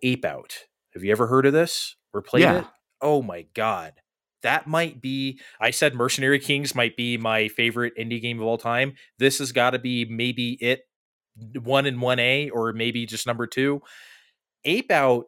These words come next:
Speaker 1: hits every note literally, 'cause it plays like, what would you call it, procedurally generated as you do the stuff, like the jazz music also
Speaker 2: Mm-hmm.
Speaker 1: like hits, you know, you're a gorilla.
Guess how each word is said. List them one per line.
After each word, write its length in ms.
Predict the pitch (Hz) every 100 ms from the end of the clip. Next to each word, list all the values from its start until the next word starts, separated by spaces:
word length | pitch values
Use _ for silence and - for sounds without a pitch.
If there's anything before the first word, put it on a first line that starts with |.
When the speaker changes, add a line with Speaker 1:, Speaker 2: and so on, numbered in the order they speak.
| _
Speaker 1:
hits 640 | _ - 127 113 - - - -
every 340 | 147 156 151
note 320 | 135 139 127 -
literally, 800 | 98 123 175 120 95 92 90 113 _
'cause 140 | - 117
it 140 | 110
plays 380 | - 156 160 156
like, 300 | 131 123 - _ -
what 200 | 135 143
would 140 | 123
you 80 | 107
call 240 | - 120
it, 80 | 104
procedurally 720 | - 107 - 143 131 135 120
generated 500 | 101 120 135 139 139 143
as 240 | 135 120
you 120 | 135
do 260 | 117 127 143
the 140 | 143
stuff, 420 | - - 143 147 -
like 200 | 123 120
the 140 | 120
jazz 480 | 110 110 123 139 123
music 520 | 123 143 135 151 151 - - - - _ -
also 400 | 127 147 170 131
Speaker 2:
Mm-hmm. 220 | 107 123
Speaker 1:
like 200 | 120 113
hits, 400 | - 180 - -
you 120 | 156
know, 120 | 160
you're 240 | 165 143 120
a 60 |
gorilla. 600 | 117 104 120 160 180 190